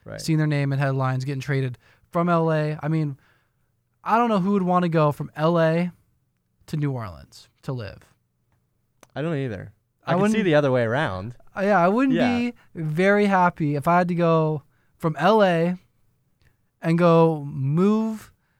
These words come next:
Speaker 2: my butt over to New Orleans.
Speaker 1: <laughs>
Speaker 2: I'd be pretty upset about it.
Speaker 1: Yeah.
Speaker 2: And it would kinda hurt me internally. I'm not gonna lie. I'd
Speaker 1: Okay,
Speaker 2: be,
Speaker 1: okay.
Speaker 2: I'd be kinda down, 'cause now you're just looking at LeBron like,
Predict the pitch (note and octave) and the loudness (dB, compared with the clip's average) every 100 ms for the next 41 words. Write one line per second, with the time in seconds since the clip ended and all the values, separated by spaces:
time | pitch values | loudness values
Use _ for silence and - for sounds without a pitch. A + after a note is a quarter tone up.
0 | - E3+ F#3+ F3 F3 E3+ - D#3+ D#3+ D#3 | -4 0 2 4 4 2 -2 -2 2 0
1 | D3 D3 D3 C3+ A#2+ A2+ A#2+ - - - | 0 -4 -4 -4 -6 -6 -6 -6 -12 -10
2 | - C3 - - _ _ - D#3+ D#3+ F3 | -10 -10 -12 -20 _ _ -2 0 2 4
3 | E3+ D#3 - G#3 G3+ F3 F#3+ D#3+ C3+ B2 | 2 0 -2 0 0 0 -2 -2 -2 -6
4 | A2+ G#2 - _ _ A#2 A2 A#2+ - E3 | -8 -12 -18 _ _ -6 -6 -8 -8 -4
5 | E3+ E3 E3 F#3 F#3 F3+ F3+ E3 _ _ | 0 -2 -2 -2 0 2 2 -2 _ _
6 | _ _ - F3 E3 D#3+ D3+ D#3+ D3 C#3+ | _ _ -4 -4 -2 -2 -2 -4 -4 -2
7 | C#3 D3 - _ _ C#3+ D3 C#3 D3 C3+ | -2 -4 -10 _ _ -6 -4 -2 -4 -4
8 | C3 B2+ C3 C#3 C3 C3+ B2 A2+ B2 G#2+ | -4 -4 -4 -4 -2 -2 -4 -8 -10 -6
9 | D3+ E3 D#3+ D3+ D#3+ - _ - F3+ F#3+ | -2 0 0 0 -4 -10 _ -6 4 6
10 | A#3+ A#3 F#3 F3 E3 E3 D3 D3 C#3+ C#3+ | 6 4 0 -2 -2 -2 -2 0 0 0
11 | C3+ A#2+ B2 | -4 -6 -10